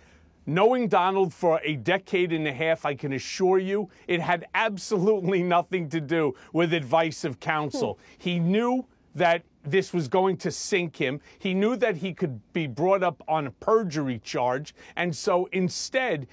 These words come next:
Speaker 1: he decided to go with the easy way out and make the claim that he's already testified, he's already given enough, and then look to see what he did. He starts to put out on his social media platforms all the attacks,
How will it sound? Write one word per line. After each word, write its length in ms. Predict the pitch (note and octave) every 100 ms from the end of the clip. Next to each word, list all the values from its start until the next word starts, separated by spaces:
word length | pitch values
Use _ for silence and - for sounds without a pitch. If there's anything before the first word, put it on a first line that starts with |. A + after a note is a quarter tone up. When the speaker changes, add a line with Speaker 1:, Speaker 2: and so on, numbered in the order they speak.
| -
Speaker 1:
he 140 | G3+
decided 580 | F3+ F#3 - F#3+ F#3+ E3+
to 80 | G3
go 140 | D#3+ F3
with 200 | E3 -
the 160 | F3
easy 380 | F3+ F3+ B2+ E3+
way 260 | D3+ D#3 F#3
out 320 | G#3+ F3 E3 - -
and 160 | E3+ F#3+
make 200 | F#3+ -
the 100 | F#3+
claim 560 | - D#3 E3+ D#3+ D#3 - -
that 340 | C3 C#3+ C#3+ C3+ _
he's 240 | - G3+ E3+
already 320 | G#3 G3+ F#3+
testified, 680 | - F3 - F#3 - E3 D#3+
he's 180 | D3 F3
already 240 | F#3+ F#3+
given 400 | C#3 E3+ E3 D#3 - -
enough, 400 | D#3 E3+ E3+ - _
and 180 | F3 F3
then 240 | A#3+ C4
look 240 | A#3 C#4 -
to 140 | C4+
see 200 | - B3
what 180 | A3+ A3+
he 180 | F#3 G#3
did. 380 | F3+ B3 F3+ - - - -
He 120 | G3+
starts 340 | G3 G#3+ - -
to 100 | F#3+
put 260 | - G#3+
out 240 | G3 F#3+ E3
on 200 | F3 E3+
his 160 | D#3+
social 420 | - G3 F3 -
media 460 | E3+ G3+ B3 G#3 D#3+
platforms 800 | - D3+ C3+ B2 D3+ C3+ C3 - - -
all 340 | A#3 B3 B3+ A3
the 200 | A3+ G#3
attacks, 640 | - E3+ A2+ - -